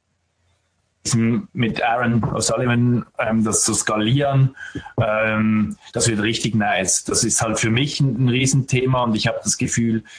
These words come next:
in unserer Community auch, sollten wir mehr und mehr nicht nur die Anfänger, ähm, beglücken, sondern halt auch die Leute, die mal fünf oder zehn Produkte verkaufen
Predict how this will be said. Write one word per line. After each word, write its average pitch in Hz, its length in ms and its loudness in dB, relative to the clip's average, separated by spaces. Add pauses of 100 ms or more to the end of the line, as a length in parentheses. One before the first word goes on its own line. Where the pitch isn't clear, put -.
(360)
in 120 140 0
unserer 123 260 0
Community 120 640 0
auch, 135 420 -2 (320)
sollten 123 380 -2
wir 120 140 2
mehr 123 260 0
und 127 80 2
mehr 120 160 2
nicht 120 260 -2
nur 117 220 2
die 117 160 0
Anfänger, 147 760 0
ähm, 123 520 0
beglücken, 139 580 0
sondern 120 560 0
halt 110 320 0
auch 113 160 0
die 110 120 0
Leute, 113 360 0
die 110 220 0
mal 113 300 2
fünf 117 300 0
oder 110 200 0
zehn 117 240 0
Produkte 107 480 -4
verkaufen 120 600 -2